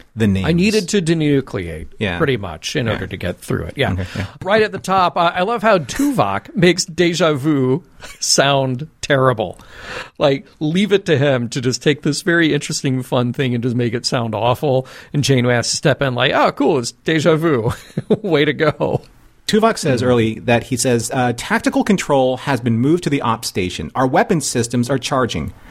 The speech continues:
Speaker 1: Is this a thing?
Speaker 2: <laughs> I guess it is now. Yeah.
Speaker 1: Because the way I see it, so Tuvok and Harry are separated by two separate stations, and there's a,
Speaker 2: Yeah.
Speaker 1: a long L cars panel manned by other people. So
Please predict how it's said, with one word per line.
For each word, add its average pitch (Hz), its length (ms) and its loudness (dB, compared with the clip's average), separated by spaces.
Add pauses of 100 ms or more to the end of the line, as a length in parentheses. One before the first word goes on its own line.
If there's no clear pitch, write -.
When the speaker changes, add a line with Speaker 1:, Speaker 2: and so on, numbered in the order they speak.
(680)
Speaker 1:
Is 120 180 4
this 170 180 2
a 220 40 4
thing? 87 400 -2 (360)
Speaker 2:
<laughs> - 60 0 (800)
I 269 80 0
guess 269 240 0
it 240 140 2
is 226 240 2
now. 151 440 2 (120)
Yeah. - 300 2 (100)
Speaker 1:
Because 185 420 0 (220)
the 170 220 0
way 240 280 2
I 226 120 2
see 131 260 0
it, 165 100 -2
so 147 320 2 (180)
Tuvok 254 360 2
and 151 100 0
Harry 120 260 0
are 113 80 2
separated 110 500 -4
by 95 140 -4
two 107 200 -8
separate 101 300 -6
stations, 90 540 -6
and 120 140 -6
there's 113 160 -2
a, 101 80 -2 (200)
Speaker 2:
Yeah. 82 200 -2
Speaker 1:
a 139 100 0
long 185 520 0
L 135 220 2
cars 117 300 -2
panel 98 320 -4
manned 104 280 -2
by 101 140 -4
other 101 160 -6
people. - 380 -8
So 147 380 2